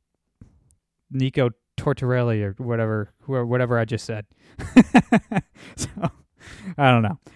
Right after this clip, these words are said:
I'm not equipped to answer that one. I could answer who's the hottest chick on television, or, I mean, I've can't even really name it down to one. I thi-, I mean, the entire female cast of Game of Thrones.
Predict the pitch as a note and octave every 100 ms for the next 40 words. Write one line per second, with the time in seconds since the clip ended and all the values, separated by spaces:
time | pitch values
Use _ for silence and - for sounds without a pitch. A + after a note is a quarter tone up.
0 | - D#3 D#3 D3 D#3 B2+ A#2 A2+ A2+ G#2+
1 | G2+ - - E3+ G#3+ A3 G3 F3 F#3 D#3+
2 | F3 F3 - - F3+ G3 D#3 B2+ B2 A2+
3 | A#2 A#2+ D3+ B2+ A#2 - _ _ _ A#2+
4 | G2+ - - C#3 C#3+ B2+ D2+ C#3 - _
5 | _ E3 D3 C3 C3+ B2+ C3 C3+ A#2+ B2+
6 | A#2 A2+ D3+ C#3+ D3 - - - D#3+ D#3+
7 | - - D3+ D3+ F#3 E3 - D#3+ E3 D#3+
8 | D#3 C3+ - D3+ D3+ - C#3+ A#2 C#3 D#3
9 | G#2+ C3+ E3 C3+ -